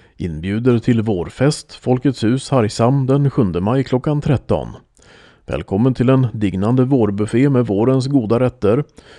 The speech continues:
Underhållning, Jack and the Rippers.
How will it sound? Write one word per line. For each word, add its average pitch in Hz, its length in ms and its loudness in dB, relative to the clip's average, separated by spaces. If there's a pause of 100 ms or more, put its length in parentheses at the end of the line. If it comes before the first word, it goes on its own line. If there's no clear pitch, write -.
(180)
Underhållning, 120 720 2 (240)
Jack 123 300 -4
and 139 140 2
the 143 60 4
Rippers. 104 680 -4